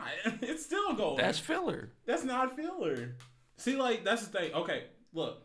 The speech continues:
Speaker 2: Did Yu Yu Hakusho have filler?
Speaker 1: Yu Yu Hakusho did have filler.
Speaker 2: It's some good ass filler then.
Speaker 1: But that's the thing. One Piece filler. See, like, this is my thing. If the filler pertains to the story or, like, you see it later,
Speaker 2: Mm-hmm.
Speaker 1: I'm fine with it.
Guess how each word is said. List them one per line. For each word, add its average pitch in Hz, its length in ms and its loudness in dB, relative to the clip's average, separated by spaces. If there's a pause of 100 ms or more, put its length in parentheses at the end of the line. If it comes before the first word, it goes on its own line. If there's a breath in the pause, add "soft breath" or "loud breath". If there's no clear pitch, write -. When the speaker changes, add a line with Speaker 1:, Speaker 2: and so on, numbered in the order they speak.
(140)
Speaker 2:
Did - 120 -4
Yu 247 140 -4
Yu 302 180 -4
Hakusho 311 420 -6
have 320 220 -8
filler? 349 320 -10 (260)
Speaker 1:
Yu 113 140 -10
Yu 117 60 -6
Hakusho 107 340 -10
did 104 120 -10
have 95 140 -10
filler. 92 220 -14 (160)
Speaker 2:
It's 131 140 -6
some 104 120 -4
good 123 160 6
ass 139 220 4
filler 214 320 4
then. 123 320 0 (160)
Speaker 1:
But 139 160 -6
that's 156 200 0
the - 140 -4
thing. 123 260 -4
One 165 200 -2
Piece 180 260 -8
filler. 135 460 -2 (320 soft breath)
See, 233 160 2
like, 220 120 4
this 240 140 0
is 240 60 -4
my 185 160 0
thing. 113 240 -6 (180)
If 180 140 -2
the 170 80 -2
filler 247 360 0
pertains 185 640 -8
to 175 40 -4
the 156 80 -2
story 180 360 -2
or, 143 200 -4
like, 143 240 -6
you 151 60 -10
see - 180 -4
it 135 140 -2
later, 175 460 -4
Speaker 2:
Mm-hmm. 151 260 2
Speaker 1:
I'm 113 80 -6 (120)
fine 110 240 -8
with - 220 -20
it. - 80 -20